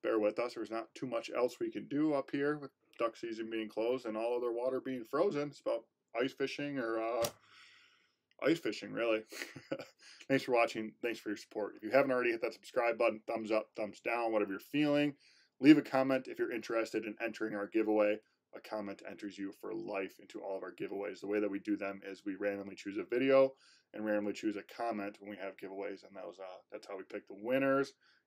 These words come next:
And we have a buttload of good prizes. I think we have, like, five mystery tackle boxes and five lucky tackle boxes for our five thousand subscriber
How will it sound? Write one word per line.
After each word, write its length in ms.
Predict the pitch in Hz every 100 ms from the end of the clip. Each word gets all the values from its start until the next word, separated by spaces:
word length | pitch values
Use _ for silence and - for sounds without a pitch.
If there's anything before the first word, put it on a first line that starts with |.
| _
And 240 | 104 95 82
we 160 | 107 104
have 200 | 98 101 -
a 300 | 101 95 92 - _ _ _ _ _ _ _ 135
buttload 460 | - 107 95 90 - -
of 120 | 104 - -
good 180 | 104 -
prizes. 320 | 101 95 92 95
I 40 |
think 120 | 98
we 60 | 98
have, 120 | 95
like, 140 | 98 -
five 260 | - 101 101
mystery 280 | 101 - 101
tackle 340 | - 104 104
boxes 320 | 101 104 101
and 160 | 101 92
five 240 | 101 98 101
lucky 240 | 98 110
tackle 300 | 113 113 113
boxes 480 | 117 117 - 127 - _ _ - - _ _ _
for 140 | 110
our 80 | 98
five 260 | - 98 98
thousand 380 | 98 95 92 92
subscriber 540 | - 101 90 90